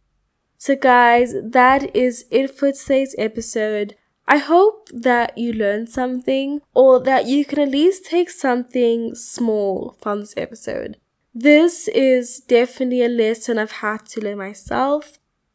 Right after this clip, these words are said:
And this is definitely one of those episodes I'm just gonna be replaying over and over again just to remind myself of some important things.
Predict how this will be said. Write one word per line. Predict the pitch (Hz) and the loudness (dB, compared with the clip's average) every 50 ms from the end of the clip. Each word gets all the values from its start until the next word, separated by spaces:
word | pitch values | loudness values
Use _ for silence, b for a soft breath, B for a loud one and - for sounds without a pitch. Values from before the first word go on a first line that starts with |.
| _ | _
And | - 262 262 254 254 262 226 | 2 4 6 6 4 4 2
this | 247 277 277 - - | 0 -2 -2 0 0
is | 349 359 339 - | 0 0 0 -2
definitely | - - 269 254 254 - - 262 262 | 0 2 2 2 2 0 -4 -4 -2
one | 233 240 226 226 226 | 0 0 0 0 0
of | 233 | -2
those | 226 226 - - | -4 -4 -4 -4
episodes | - 214 214 214 240 - - - 226 226 233 247 240 240 | -4 -4 -4 -4 -8 -8 -4 -2 0 2 2 0 0 -2
I'm | - - 208 214 208 208 | -4 -4 -4 -4 -6 -8
just | 214 214 - - | -10 -12 -10 -4
gonna | - 233 220 214 | -2 -2 -2 -2
be | 214 - 202 214 | -4 -6 -4 -2
replaying | 214 196 202 - - - 202 202 202 196 202 247 285 294 302 _ _ - | -2 -2 -2 -6 -8 -8 -6 -6 -4 -4 -4 -2 -2 -4 -4 _ _ 2
over | 240 233 226 220 214 240 | 2 4 2 2 0 0
and | 247 226 | 2 4
over | 202 220 220 214 220 220 | 4 2 0 0 -2 -4
again | 220 220 - 226 208 208 208 220 226 - - | -4 -4 -4 -4 -2 -2 -2 -4 -6 -6 -6
just | - - 240 254 254 - - | -4 -2 -2 -2 -2 -4 -4
to | - 294 | -2 0
remind | 294 285 254 240 233 214 214 220 226 | 0 0 0 0 0 0 -2 -2 -2
myself | 220 208 220 214 - - 220 208 202 208 220 - | -4 -6 -6 -8 -10 -8 -6 -6 -6 -8 -10 -10
of | - 214 214 - | -10 -10 -10 -12
some | - - - 202 196 196 202 214 - _ _ _ - | -12 -10 -8 -6 -6 -6 -6 -8 -12 _ _ _ -10
important | - 247 240 - - 226 233 247 254 277 | -8 -8 -8 -6 -6 -4 -4 -4 -6 -4
things. | 370 370 277 214 - - - - - - | -2 -2 -2 -4 -6 -8 -12 -14 -14 -14